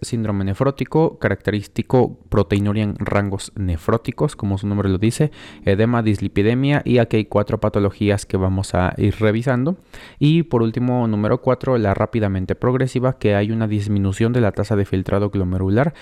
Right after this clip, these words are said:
en días o semanas, y pues aquí una característica es la enfermedad de Goodpasture, aunque, aquí hay un aunque, este, hay otras patologías secundarias que nos lo pueden causar y ahí lo vamos a ver más adelante. Dentro del sedimento,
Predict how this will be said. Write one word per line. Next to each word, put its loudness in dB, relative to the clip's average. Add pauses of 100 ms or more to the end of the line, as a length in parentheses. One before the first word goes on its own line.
(200)
en -2
días 0
o 4
semanas, 0
y 2
pues -2
aquí 0
una 2 (420)
característica 0
es 0
la 2
enfermedad 0
de 0
Goodpasture, -2 (380)
aunque, 2 (460)
aquí 0
hay 2
un 0
aunque, -2 (280)
este, 0
hay 0 (180)
otras 0
patologías 0
secundarias 0
que 0
nos 0
lo -2
pueden 0
causar 0
y 4
ahí 4
lo 4
vamos 0
a 2
ver 2
más -2
adelante. 0 (320)
Dentro 0
del 4
sedimento, 0